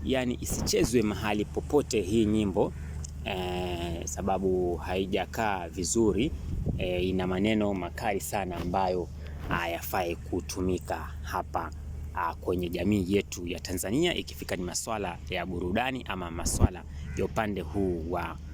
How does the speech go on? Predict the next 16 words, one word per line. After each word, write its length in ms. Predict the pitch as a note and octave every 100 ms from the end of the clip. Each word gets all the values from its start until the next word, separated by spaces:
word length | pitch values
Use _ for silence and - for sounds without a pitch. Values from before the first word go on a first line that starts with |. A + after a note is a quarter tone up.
| -
kimziki. 640 | - E2+ - F#3+ - - - - - -
Sasa 540 | A2+ - A2 G#2 F#2+ F#2+
tayari 260 | D3 G3+ D#3+
ngoma, 460 | A#2 B2+ G2+ B2+ A2+
ah, 360 | G2 F#2 F#2 F#2+
haijacheze-, 840 | F#2+ G2 G2 F#2 - G2 F#2 B2
haichezeshwi 640 | A2 A2 - G2 D#3 -
mahali 200 | G2 F#2+
popote, 540 | - - A2+ - - - - -
lakini 440 | G2 A2 G#2 G2
YouTube 300 | D#3+ - A2
bado 280 | G2 G#2 G2
iko, 240 | F#2 - F#2
YouTube 320 | C#3 C#3 A#2
haijatolewa, 640 | G2 F2+ F#2+ G#2 E3 E3
lakini, 460 | - - G2 F#2